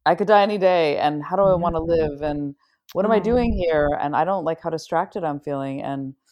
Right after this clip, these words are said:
Speaker 1: so eleven years ago, um,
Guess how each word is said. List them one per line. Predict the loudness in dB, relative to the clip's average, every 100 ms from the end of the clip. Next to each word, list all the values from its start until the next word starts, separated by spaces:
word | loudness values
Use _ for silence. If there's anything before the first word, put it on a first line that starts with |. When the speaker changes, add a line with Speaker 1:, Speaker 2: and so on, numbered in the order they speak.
| _ _ _
Speaker 1:
so | -12 -2 0 2 0 -2 -4
eleven | -2 -2 -2 -4
years | -6 -6 -6
ago, | -4 -2 -2 -4 -6 -10 -8
um, | -6 -6 -10